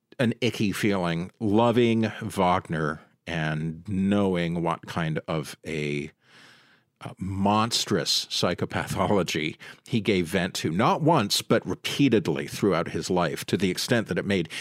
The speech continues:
even other anti-Semites got a little uncomfortable around Wagner sometimes. And so, you know, in the contemporary world, having an unacceptable political opinion is tantamount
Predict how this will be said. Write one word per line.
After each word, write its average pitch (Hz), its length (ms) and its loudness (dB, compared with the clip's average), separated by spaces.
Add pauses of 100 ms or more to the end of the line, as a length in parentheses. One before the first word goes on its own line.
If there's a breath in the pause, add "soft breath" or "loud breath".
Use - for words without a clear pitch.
(160 loud breath)
even 208 380 4
other 120 300 6
anti-Semites 92 840 0
got 90 240 0
a 98 60 -6
little 95 320 0
uncomfortable 85 760 -4 (440 loud breath)
around 85 460 2
Wagner 85 600 -2
sometimes. 80 680 -2 (340 loud breath)
And 131 160 2
so, 156 400 4 (440)
you 143 220 2
know, 143 200 6
in 143 500 2
the 131 340 4 (160)
contemporary 151 720 4
world, 123 540 4 (840 loud breath)
having 190 800 4 (600)
an 127 180 2
unacceptable 143 760 2
political 113 720 4
opinion 101 580 2
is 101 220 2
tantamount 117 800 2